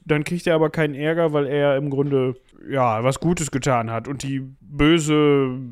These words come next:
Aufpasserin dieses Armenhauses wird dann noch in einer Bärenfalle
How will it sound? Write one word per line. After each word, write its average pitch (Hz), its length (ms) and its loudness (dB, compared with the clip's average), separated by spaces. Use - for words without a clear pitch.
Aufpasserin 175 960 -2
dieses 156 240 -4
Armenhauses 156 800 0
wird 151 100 -2
dann 143 120 0
noch 143 120 -2
in 143 80 -2
einer 139 80 0
Bärenfalle 120 760 -2